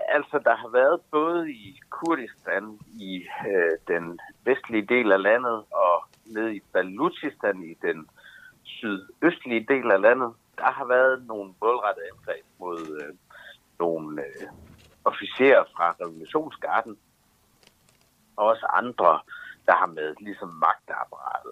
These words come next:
at gøre. Øh, og det er noget, der har været sådan planlagt og,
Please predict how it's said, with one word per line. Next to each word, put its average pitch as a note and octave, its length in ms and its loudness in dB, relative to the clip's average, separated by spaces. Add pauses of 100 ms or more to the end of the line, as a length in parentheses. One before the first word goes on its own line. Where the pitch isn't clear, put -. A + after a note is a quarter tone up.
at - 120 -8
gøre. E2 340 2 (360)
Øh, D#2+ 540 -4 (580)
og - 80 -6 (100)
det D3+ 320 2 (180)
er F#2 80 -2
noget, A2 260 6
der G2+ 60 2
har F2+ 100 -6
været D2+ 320 -6 (160)
sådan F2 220 -14 (520)
planlagt G#2 680 0
og, D2+ 220 -4